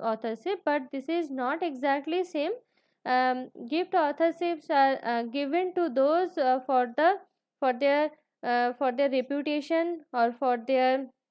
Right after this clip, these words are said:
mm, to, as a gift of honor. But in case of guest authorship, mainly, uh, the supervisor's name are added without their contribution.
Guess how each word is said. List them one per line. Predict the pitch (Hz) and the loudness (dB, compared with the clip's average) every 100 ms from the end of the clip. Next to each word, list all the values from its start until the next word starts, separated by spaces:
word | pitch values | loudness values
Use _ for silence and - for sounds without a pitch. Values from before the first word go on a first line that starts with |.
| _ _ | _ _
mm, | 233 233 240 | -8 -6 -4
to, | 277 254 | -4 0
as | 247 247 | 0 0
a | 269 | -2
gift | 247 311 330 | -2 -4 0
of | 311 285 | 0 0
honor. | 247 240 294 349 381 _ _ _ | -2 0 0 0 -2 _ _ _
But | 262 285 277 | -4 -4 -2
in | 320 349 | -4 -2
case | 349 339 320 | 0 0 2
of | 359 330 233 | 0 0 -4
guest | 262 277 320 370 | -2 0 0 2
authorship, | 339 330 339 330 370 403 - _ _ - | 2 2 -2 -2 -2 -4 -6 _ _ -6
mainly, | 269 311 339 320 330 403 403 | -2 0 0 0 0 0 -2
uh, | - 254 247 | -4 -2 -2
the | 247 269 269 269 269 | 0 0 0 -2 -6
supervisor's | 294 277 302 320 320 320 277 330 330 320 269 | -6 -2 2 2 4 2 4 4 4 -2 -6
name | 254 254 294 330 330 - | -2 0 0 0 -6 -8
are | - 233 233 | -2 0 0
added | 240 240 240 320 320 | -2 -2 2 0 0
without | 247 226 240 247 294 | -2 0 2 2 0
their | 294 320 330 330 | 2 4 4 2
contribution. | 320 254 233 262 240 254 254 330 359 | -4 -6 -4 -6 -4 -6 -2 -2 -2